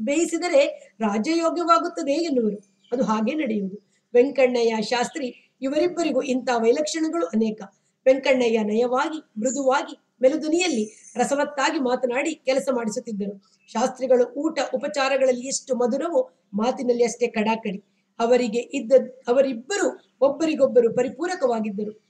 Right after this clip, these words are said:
ಯಾವ ವಿಷಯದಲ್ಲಿ? ಇಬ್ಬರಿಗೂ ಸಮಾನ ಉದ್ದೇಶವಾದ ಸಾಹಿತ್ಯೋ-, ಸಾಹಿತ್ಯೋದ್ಯಮದ ವಿಷಯದಲ್ಲಿ. ವೆಂಕಣ್ಣಯ್ಯನವರ ಪರಿಟವಣೆ.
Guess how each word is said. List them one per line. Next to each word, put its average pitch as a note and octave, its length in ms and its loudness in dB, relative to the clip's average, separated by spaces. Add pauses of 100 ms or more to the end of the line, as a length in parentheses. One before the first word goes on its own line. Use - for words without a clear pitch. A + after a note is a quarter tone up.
ಯಾವ A#3 260 -2
ವಿಷಯದಲ್ಲಿ? A#3+ 540 0 (400)
ಇಬ್ಬರಿಗೂ C#4 540 2
ಸಮಾನ B3+ 440 0 (100)
ಉದ್ದೇಶವಾದ A3+ 580 2 (400)
ಸಾಹಿತ್ಯೋ-, D4+ 720 0
ಸಾಹಿತ್ಯೋದ್ಯಮದ C4+ 920 0
ವಿಷಯದಲ್ಲಿ. G#3+ 520 -4 (840)
ವೆಂಕಣ್ಣಯ್ಯನವರ C#4 680 2 (100)
ಪರಿಟವಣೆ. B3 460 0